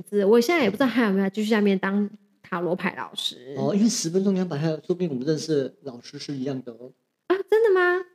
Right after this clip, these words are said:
Speaker 2: 对，因为他也是那么，这，这个费用。<laughs> 好，好，
Speaker 1: 这个费用到底
Speaker 2: 那你
Speaker 1: 算便宜还是贵啊？
Speaker 2: 这个费用其实如果说是，因为通常塔罗牌就是它快速
Speaker 1: 对啊。
Speaker 2: 就可以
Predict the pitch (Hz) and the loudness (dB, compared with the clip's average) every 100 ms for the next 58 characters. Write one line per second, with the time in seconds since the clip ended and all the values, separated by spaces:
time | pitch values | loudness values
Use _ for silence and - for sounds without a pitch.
0 | _ _ - 127 165 165 170 147 120 139 | _ _ -6 -4 -2 -2 -2 -2 -4 -6
1 | 139 127 - _ _ _ _ _ _ _ | -4 -6 -8 _ _ _ _ _ _ _
2 | _ _ - 165 143 - - - 131 131 | _ _ -2 -2 0 -8 -4 0 0 0
3 | - 659 - 269 302 381 370 381 403 - | -4 0 4 6 8 6 6 4 4 4
4 | 370 359 - - _ _ - 330 - - | 2 0 -6 -12 _ _ -12 -12 -2 2
5 | 302 - 466 - 453 453 427 370 254 349 | 4 6 6 8 6 6 4 2 2 0
6 | 330 254 214 202 190 214 - 214 85 - | 0 0 0 0 0 0 2 0 -2 -18
7 | _ - 320 202 - 226 226 190 - 196 | _ -4 0 0 4 6 6 4 4 2
8 | 165 151 147 147 214 240 165 - 202 196 | 4 4 4 4 6 8 6 8 4 4
9 | - 185 226 208 233 190 180 _ - 143 | -2 2 4 6 4 4 0 _ -2 2
10 | 185 190 147 151 147 139 147 175 - _ | 2 2 0 0 0 0 0 -2 -6 _
11 | _ _ _ _ _ - 220 143 - 185 | _ _ _ _ _ 0 4 4 2 0
12 | 147 - _ _ _ 254 240 214 175 175 | 0 -2 _ _ _ 0 2 4 4 6
13 | 262 | 4